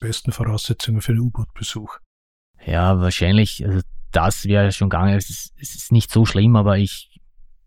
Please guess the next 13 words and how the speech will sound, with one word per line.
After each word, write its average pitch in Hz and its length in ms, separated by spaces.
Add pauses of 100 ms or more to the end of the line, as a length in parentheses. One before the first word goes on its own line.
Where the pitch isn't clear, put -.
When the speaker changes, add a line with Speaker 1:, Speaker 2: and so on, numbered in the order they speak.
(380)
Speaker 2:
in 98 160
ein 95 220
richtiges 113 500
U-Boot, 117 340
das 110 140
auch 98 160
fährt. 92 520 (840)
Moment, 104 420
war 92 140
ich - 160
aber 90 300
auch 107 300
schon 85 580